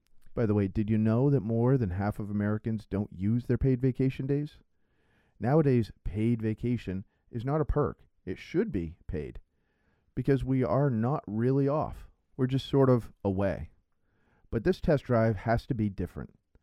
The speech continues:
You'll have to turn it into an experiment where you keep all of your free time to yourself. If you can take more than two weeks, then that would be awesome, because the more free time you have at once,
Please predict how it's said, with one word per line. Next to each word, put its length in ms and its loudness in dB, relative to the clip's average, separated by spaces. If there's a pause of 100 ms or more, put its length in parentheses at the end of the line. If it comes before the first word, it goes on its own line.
(220)
You'll 140 -2
have 160 0
to 100 -2
turn 260 0
it 120 -4
into 320 -2
an 60 0
experiment 580 -2 (320)
where 120 0
you 60 2
keep 340 -4
all 240 4
of 80 2
your 140 2
free 260 -4
time 300 0
to 120 -10
yourself. 460 -8 (720)
If 160 -6
you 80 0
can 160 -4
take 220 2
more 280 2
than 140 0
two 180 0
weeks, 380 -2 (100)
then 160 -2
that 140 -2
would 120 0
be 120 -4 (100)
awesome, 460 -2 (540)
because 300 -2
the 100 0
more 200 0
free 240 -6
time 300 0
you 140 0
have 200 2
at 100 -2
once, 400 -4